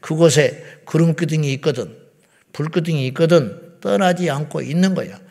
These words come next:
그것이 위험하든지 조금만 더 가면 그래도 좀 나은 곳이 있어요. 우리 자기들이 볼 때 조금 더 땅이 편편하고 그나마 광야지만 풀이 조금 더 있는 곳이 있다, 이 말이에요. 그곳에 가고 싶어요.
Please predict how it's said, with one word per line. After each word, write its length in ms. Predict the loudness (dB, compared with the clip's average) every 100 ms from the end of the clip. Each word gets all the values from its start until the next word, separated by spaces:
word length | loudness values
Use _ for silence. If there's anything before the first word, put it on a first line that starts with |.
| _ -14
그것이 680 | -4 0 0 -2 -4 -18
위험하든지 1040 | -6 4 6 6 4 2 -4 -8 -10 -12 _ _ _
조금만 480 | -2 2 6 6 4
더 200 | 4 4
가면 680 | 4 2 2 -2 -2 -6 -12 -6
그래도 300 | -2 0 0
좀 340 | -2 -2 0
나은 320 | 4 6 6
곳이 220 | 2 0
있어요. 280 | -4 -6 -10 -12
우리 520 | -8 -6 -6 -8 -12 -8
자기들이 440 | 0 0 0 -4
볼 240 | -4 -6 -4
때 420 | 2 4 2 -4 -20 -20 -14
조금 480 | -10 -4 -2 0 4
더 480 | 6 6 4 2 -10 -12 0
땅이 360 | 2 4 2
편편하고 1000 | 2 0 2 0 0 -4 -2 -2 -2 -8 -20 -20 _ _ _ _
그나마 680 | -4 2 2 4 4 2 -2
광야지만 880 | -4 -2 0 0 -2 -4 -4 -6
풀이 280 | -10 -6 -6
조금 300 | -4 -4 -2
더 80 | 0
있는 240 | 2 2
곳이 200 | 0 -2
있다, 180 | -4 -4
이 80 | -4
말이에요. 260 | -6 -16 -20 _ _
그곳에 360 | -8 0 0 0
가고 320 | -2 2 2
싶어요. 360 | 2 -4 -12